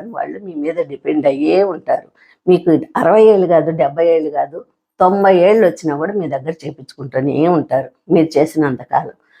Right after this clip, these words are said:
అది మన బిడ్డలు కానీ ఎవరైనా కూడాను అలవాటు చేస్తే మాన్పించేది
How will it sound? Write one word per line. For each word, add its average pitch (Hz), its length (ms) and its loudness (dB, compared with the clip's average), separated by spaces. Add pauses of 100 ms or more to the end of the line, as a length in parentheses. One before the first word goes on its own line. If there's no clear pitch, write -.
(180)
అది 151 120 2
మన 147 220 4
బిడ్డలు 180 420 4
కానీ 220 320 2 (380)
ఎవరైనా 190 600 4
కూడాను 151 360 -10 (220)
అలవాటు 165 420 0
చేస్తే 160 260 0
మాన్పించేది 160 720 -4